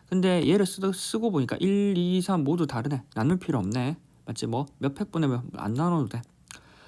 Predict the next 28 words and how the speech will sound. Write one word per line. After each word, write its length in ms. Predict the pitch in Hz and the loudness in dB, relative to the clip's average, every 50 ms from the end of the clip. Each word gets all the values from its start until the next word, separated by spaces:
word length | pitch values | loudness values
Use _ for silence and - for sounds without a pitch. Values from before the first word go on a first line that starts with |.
| - - | -20 -4
자, 120 | - - 180 | 0 2 4
그다음에 260 | 185 185 196 180 170 | 4 4 4 4 4
이렇게 260 | 185 220 233 - 151 139 | 4 2 2 2 0 0
조가, 440 | - - 185 196 170 151 127 - - _ - | 2 2 2 2 2 0 -2 -4 -6 _ -6
이 80 | 151 | -2
상태는 400 | 156 190 196 180 - 156 135 117 | 0 0 0 0 0 0 0 2
뭐 240 | 113 139 175 196 202 | 2 2 2 0 0
방금도 320 | - 160 143 139 131 120 113 | -2 -2 -2 0 0 0 0
얘기했지만 320 | 104 110 110 - 113 117 117 | -2 -2 -4 -4 -4 -6 -2
조가 260 | - 170 175 165 127 | -2 -2 0 0 0
나뉘어진 460 | 101 107 117 147 165 151 135 123 127 | 0 0 2 2 2 0 0 -2 -2
상태고 520 | 123 143 143 143 - 147 - - 127 139 143 | -2 -2 -4 -2 -2 -2 0 0 0 0 0
조가 420 | - - 127 120 123 143 175 185 - - - - - _ | 0 -2 0 0 2 0 0 -2 -4 -10 -20 -20 -20 _
구분이 380 | - 202 202 185 185 175 156 147 | -2 0 2 4 4 2 2 2
가능해. 360 | 131 117 107 107 139 143 139 - - - _ - - - - - - - | 0 -2 -2 -2 -2 -4 -4 -8 -14 -20 _ -20 -20 -20 -20 -20 -20 -14
구분 280 | - - 117 123 123 120 | -10 -8 -6 -4 -4 -4
가능. 580 | 113 117 107 117 131 131 127 151 180 202 208 202 - _ _ _ _ | -2 -4 -2 -2 0 0 0 0 0 -2 -2 -4 -10 _ _ _ _
그래서 240 | - 131 131 127 127 | -4 -2 -2 0 0
뭐 220 | 113 127 160 180 - - - - | 2 2 2 0 -2 -6 -14 -8
한 180 | - 202 202 | -4 0 0
명 180 | 185 131 123 - - - | 0 0 -2 -4 -8 -4
A짜리 460 | 156 156 135 135 - 113 - 147 170 | -2 -2 -2 -2 -2 -2 -2 -2 -2
두 120 | 170 - 123 | -2 0 0
명, 180 | 143 170 160 131 - - | 0 0 0 -2 -4 -2
B, 160 | - 127 151 | 0 0 0
C짜리 640 | - - - 160 160 - - 123 110 143 175 196 190 | 0 0 0 -2 -2 -2 -2 -2 0 0 0 0 0
세 160 | 180 - - | -2 -2 -2
명, 220 | 156 170 160 135 | -2 0 0 -2